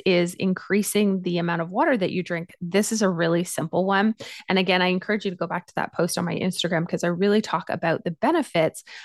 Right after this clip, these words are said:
of drinking water first thing in the morning, especially before you drink your coffee. Another example can be, as you're getting dressed in the morning,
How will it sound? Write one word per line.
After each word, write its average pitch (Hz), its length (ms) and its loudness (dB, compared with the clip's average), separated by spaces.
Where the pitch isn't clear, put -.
of 190 320 2
drinking 170 640 -4
water 185 480 2
first - 360 -4
thing 170 180 2
in 165 100 0
the 160 80 0
morning, 175 340 2
especially 190 460 -2
before 190 280 -4
you 175 140 -2
drink - 260 -8
your - 120 -6
coffee. - 480 -6
Another 240 420 8
example 175 800 4
can 185 240 0
be, 156 400 -2
as 202 240 2
you're 339 120 2
getting 262 280 4
dressed 156 380 -2
in 220 120 4
the 240 60 4
morning, 269 500 2